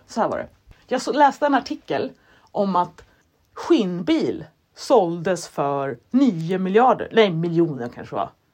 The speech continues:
Eller fan, jag vet inte, det låter ju skitmycket. Vad var det för skinn? Ja, whatever. Eh, ja, i alla fall. Och då var det en bild på den här skinnbilen. Och den var så fruktansvärt ful. Men den har liksom etsat sig fast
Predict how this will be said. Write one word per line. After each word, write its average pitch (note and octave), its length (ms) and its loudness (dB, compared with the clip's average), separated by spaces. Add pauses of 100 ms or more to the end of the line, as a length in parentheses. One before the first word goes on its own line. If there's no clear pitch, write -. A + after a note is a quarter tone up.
Eller D#3+ 120 -6
fan, - 240 -12
jag C3 180 -14
vet C#3+ 140 -16
inte, - 240 -8
det - 60 -14
låter E3+ 140 -12
ju F#3 60 -10
skitmycket. - 640 -16 (540)
Vad F3 160 -8
var D#3 120 -6
det A3+ 80 -4
för B3 120 -16
skinn? - 380 -14 (640)
Ja, - 160 2 (540)
whatever. F#3 360 -4 (100)
Eh, G3 380 2 (480)
ja, - 220 0 (100)
i - 40 -2
alla G3+ 120 2
fall. - 100 0
Och A3 60 0
då C4 60 0
var C4+ 240 6
det A#3 60 2
en G#3 80 -2
bild A#3 360 -2
på - 80 -8
den C#3+ 60 -4
här C3+ 60 -6
skinnbilen. E3+ 840 -4 (460)
Och A#3 120 -6
den C4+ 140 -2
var A#3 140 -4
så A3+ 200 -10
fruktansvärt A3 880 -10
ful. A3 500 -8 (600)
Men A3 440 0
den A#3 300 2
har A#3+ 100 0
liksom A3+ 300 -4
etsat A#3 340 -10
sig A#3+ 180 -8
fast - 600 -12